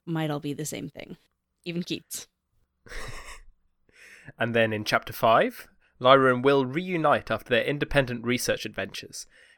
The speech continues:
Speaker 2: and need a way to kill time until they can travel back to Sagatsa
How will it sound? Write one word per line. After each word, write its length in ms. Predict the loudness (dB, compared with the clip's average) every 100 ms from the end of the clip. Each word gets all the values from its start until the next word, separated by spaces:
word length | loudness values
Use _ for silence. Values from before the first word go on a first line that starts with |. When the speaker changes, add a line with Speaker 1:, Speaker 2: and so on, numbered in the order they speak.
| -6
Speaker 2:
and 120 | 0
need 180 | 2 4
a 60 |
way 180 | 6 6
to 120 | 4
kill 220 | -2 0 0
time 480 | 2 4 2 -2 -12 -14
until 280 | -8 -2 2
they 100 | 0
can 100 | -2
travel 220 | -2 0
back 240 | 0 -2
to 80 | -6
Sagatsa 680 | -6 0 0 0 -6 -8